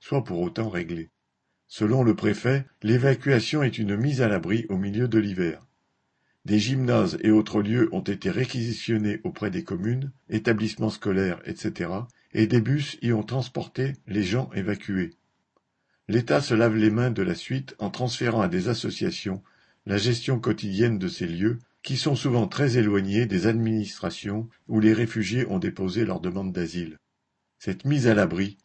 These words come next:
est de toute façon provisoire. Il n'est donc pas étonnant qu'une partie des personnes évacuées en novembre de la porte de la Chapelle soient déjà parties d'elles-mêmes de ces lieux et soient retournées à Paris,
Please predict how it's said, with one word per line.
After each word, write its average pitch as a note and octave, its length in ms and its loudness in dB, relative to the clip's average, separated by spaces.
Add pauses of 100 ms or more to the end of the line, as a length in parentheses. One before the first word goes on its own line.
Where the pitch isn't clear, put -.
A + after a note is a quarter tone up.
(120)
est A2+ 120 -2
de G#2+ 100 2
toute G#2 200 -6
façon F#2 320 -4
provisoire. F2 720 -6 (640)
Il F#2 140 0
n'est G2+ 140 4
donc G#2 240 4
pas A#2 180 6
étonnant A2 400 4
qu'une A2 220 -2
partie A2 320 -4
des G#2 100 0
personnes G2 420 -4
évacuées F#2+ 680 -2
en F2+ 140 -4
novembre F#2+ 640 -2
de E2+ 100 -10
la E2+ 80 -4
porte G#2+ 240 -4
de F#2+ 80 -2
la E2 100 -2
Chapelle A#2 540 -6 (360)
soient B2 200 -2
déjà C#3 260 2
parties C3 340 -6
d'elles-mêmes G#2+ 460 2
de F2+ 100 -8
ces F#2+ 200 -4
lieux F#2+ 300 -2 (420)
et B2+ 80 -2
soient C3 200 0
retournées G2+ 440 -2
à G2+ 60 -2
Paris, F2+ 380 -4